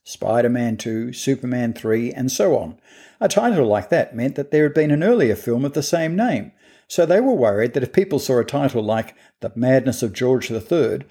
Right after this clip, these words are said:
they would assume they had missed the first two films in the sequence, and perhaps they wouldn't go to see what they took to be the third. So the filmmakers just called the movie The Madness of King George.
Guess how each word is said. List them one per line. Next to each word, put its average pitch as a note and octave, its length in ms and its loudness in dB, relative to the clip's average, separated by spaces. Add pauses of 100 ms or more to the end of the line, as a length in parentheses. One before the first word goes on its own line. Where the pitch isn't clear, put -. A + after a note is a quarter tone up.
(260)
they F3+ 100 2
would E3 140 4
assume C#3+ 460 0
they B2 200 4
had C3 180 2
missed E3+ 280 -4
the - 80 -4
first C3+ 340 2
two C#3 180 2
films G#2+ 400 -2
in B2 80 -2
the B2 80 -2
sequence, - 560 -6 (260)
and G3+ 140 0
perhaps D3 320 0
they D3 80 4
wouldn't F3+ 280 0
go G#2 160 2
to A#2 80 -4
see C#3+ 260 0
what - 180 -8
they B2+ 140 2
took C3 280 -8
to A#2+ 80 -8
be G#2+ 180 -4
the C#3+ 120 -4
third. G3+ 440 2 (420)
So B2 320 2
the A#2+ 100 2
filmmakers A#2 680 0
just D3+ 320 -2
called A#2+ 320 0
the A2+ 60 -4
movie G#2+ 520 -4 (280)
The A2 80 -10
Madness A#2 680 -2
of G2+ 220 -10
King C3+ 300 0
George. G#2+ 540 -6